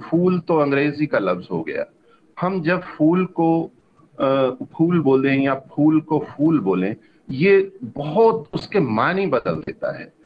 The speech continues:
हमें इन छोटी-छोटी चीजों पर जरूर ध्यान देना चाहिए, क्योंकि आमतौर पर जिन लोगों को इनकी नॉलेज नहीं है, वो इसे बहुत छोटा समझते हैं। जैसे मेरे जैसा आदमी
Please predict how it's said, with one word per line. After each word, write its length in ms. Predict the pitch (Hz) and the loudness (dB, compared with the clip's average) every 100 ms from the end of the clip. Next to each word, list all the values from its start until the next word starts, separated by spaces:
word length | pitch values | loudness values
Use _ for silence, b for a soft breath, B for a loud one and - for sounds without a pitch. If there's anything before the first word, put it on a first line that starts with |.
| _ - | _ -6
हमें 200 | 214 285 | -2 0
इन 160 | 269 | 0
छोटी-छोटी 600 | 233 214 214 190 190 185 | 0 -2 -2 -2 -2 -2
चीजों 300 | 170 151 127 | -2 -2 -2
पर 240 | 131 156 143 | -2 -2 -2
जरूर 360 | - 139 160 | -4 -4 -4
ध्यान 280 | 117 117 110 | -4 -4 -4
देना 240 | 110 107 104 | -4 -4 -4
चाहिए, 460 | - 87 92 117 139 B B B | -2 -2 -2 -4 -6 B B B
क्योंकि 500 | 170 175 190 190 190 - | -4 -2 2 2 0 -2
आमतौर 420 | 170 190 185 170 | -2 -2 0 0
पर 300 | 175 180 160 | 0 -2 -2
जिन 260 | 143 156 165 | -2 0 2
लोगों 340 | 143 139 160 | 2 0 -2
को 240 | 156 160 151 | -2 -2 -2
इनकी 420 | 147 151 151 165 151 | -2 -2 -4 -4 -2
नॉलेज 400 | 127 131 151 143 | 0 0 -2 0
नहीं 260 | 131 151 131 | 0 2 0
है, 200 | 104 104 B 143 185 | -2 -4 B -6 0
वो 120 | 240 | 0
इसे 200 | 175 240 | 2 0
बहुत 300 | 240 262 - | 0 0 -4
छोटा 360 | - 185 220 | -2 -2 -2
समझते 440 | 196 151 113 - 95 | -2 -2 -4 -6 -10
हैं। 420 | 78 _ - - _ _ _ _ _ _ _ - - _ _ _ _ 127 | -10 _ -20 -20 _ _ _ _ _ _ _ -20 -20 _ _ _ _ -4
जैसे 540 | 190 202 214 214 - _ _ _ _ - | -4 0 2 2 -2 _ _ _ _ 0
मेरे 260 | 143 196 202 | 2 4 2
जैसा 280 | 202 185 196 | 0 0 2
आदमी 580 | 165 160 160 170 175 | 2 0 0 0 -2